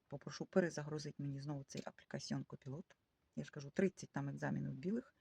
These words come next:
бо ці сесії їх немає, ти там і сорок вибиваєш із сорока, бо вона одна сесія за другою, там буває пов-, по-, повторюються запитання, і це даже просто ти буває не то, що їх зрозумів, а ти пам'ятаєш, як ти відповів. І наступного разу, коли воно тобі трапиться, якщо ти не зрозумів, то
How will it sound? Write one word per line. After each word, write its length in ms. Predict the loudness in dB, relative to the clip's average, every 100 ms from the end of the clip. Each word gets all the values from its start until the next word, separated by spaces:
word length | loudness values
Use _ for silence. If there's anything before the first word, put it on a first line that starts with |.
| -20 -12 -2
бо 80 | 0
ці 140 | 2
сесії 400 | 4 2 2 -2
їх 180 | 0 0
немає, 260 | 2 2
ти 120 | 2 2
там 140 | 2
і 40 |
сорок 340 | 6 8 8 4
вибиваєш 420 | -6 -4 -4 -6
із 80 | -4
сорока, 300 | -2 -2 -2
бо 100 | 0
вона 240 | 0 0 -2 -14 0
одна 260 | 6 8 8
сесія 360 | 4 0 0
за 100 | 0
другою, 380 | 4 6 6 2
там 160 | 2 2
буває 220 | 4 2
пов-, 220 | 0 -8 _
по-, 320 | 2 2 2 0
повторюються 720 | -2 2 2 4 0 -2 -2 -4 -20 -14 -6
запитання, 680 | -2 0 2 8 10 10 8
і 60 | 0
це 160 | 0
даже 260 | 2 2 2
просто 300 | -2 -4 -4
ти 120 | -4
буває 320 | 0 4 4
не 100 | 4
то, 100 | 4
що 140 | 4 4
їх 120 | 2
зрозумів, 500 | 0 0 2 2 2 0 _ _ _ _
а 120 | 0
ти 320 | 0 -2 -4 -6 -16 _ _ _ -20 0
пам'ятаєш, 480 | 2 2 2 2 0
як 80 | -2
ти 100 | -4
відповів. 400 | -4 -4 -4 -8 _
І 80 | 2
наступного 440 | 2 2 0 0 2
разу, 220 | 0 0
коли 160 | 0
воно 180 | 2 0
тобі 180 | -2 -2
трапиться, 340 | 0 -2 -2
якщо 180 | -8 2
ти 60 | 4
не 60 |
зрозумів, 420 | 6 4 4 4 2
то 140 | -4